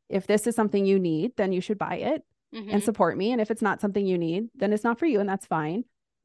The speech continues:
Speaker 1: Refer someone in if, if you know someone." And, like, could we all just agree to, to just be neutral about all of that? But instead, what a lot of us see, and I think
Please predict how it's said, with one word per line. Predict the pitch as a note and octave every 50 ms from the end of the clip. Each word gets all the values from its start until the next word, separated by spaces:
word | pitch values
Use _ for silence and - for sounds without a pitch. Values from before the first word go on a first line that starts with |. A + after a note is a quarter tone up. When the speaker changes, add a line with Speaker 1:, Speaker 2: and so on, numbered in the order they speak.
| - - _
Speaker 1:
Refer | - G3 A3+ A3+ - A3 G3+
someone | G3+ - A#3 A#3 A#3+ A#3+
in | A3 G3 G3
if, | G#3 A3 - -
if | - F#3+ A3+
you | B3 B3
know | G#3+ E3 D#3+
someone." | E3+ - F#3 F3 E3+ E3+ F3 F3+ - _ _ _ -
And, | G3 A#3+
like, | B3 A#3 A3 G3+ - - -
could | - C4 B3
we | B3+ C4+ C#4 A#3+
all | G3+ G#3
just | A3 A#3 A3 - A#3
agree | G3+ F3 - - F#3 G#3+ A#3+ A#3 G3+ F#3 F3+ F3+
to, | - - F#3+ F3 - -
to | - G#3
just | F#3 G3 G3 G#3 G#3 - - - - _ _ _ _ _ _ _
be | - G#3+ A3+
neutral | A3 A3+ C#4+ - - E3+ E3+ E3 E3+
about | D#3+ D#3 D#3+ D#3 D3+
all | D#3 D#3+ D#3+
of | D#3+ E3
that? | G3 - - - -
But | G3+ G3 F#3 - - _ _ _ _ _
instead, | - G#3 G#3 G3 - A#3 A3 A3+ G#3
what | G#3 G3
a | F3+
lot | F3 F3 F3+ G3+
of | G#3 F3
us | E3+ F3 -
see, | - - A3 A#3 A3+ F#3+ F3+
and | E3 E3+
I | E3+ F3+
think | - F#3 E3+